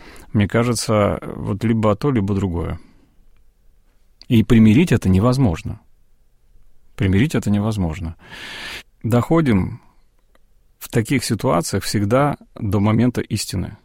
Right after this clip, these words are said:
Ведь в этих ситуациях и происходит суд над нами.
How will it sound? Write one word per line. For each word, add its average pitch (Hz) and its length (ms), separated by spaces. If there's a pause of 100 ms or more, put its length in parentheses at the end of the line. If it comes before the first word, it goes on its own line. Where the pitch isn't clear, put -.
(920)
Ведь 113 320
в 120 160
этих 117 260
ситуациях 123 600
и 101 40
происходит 107 720
суд 139 440
над 107 160
нами. 95 400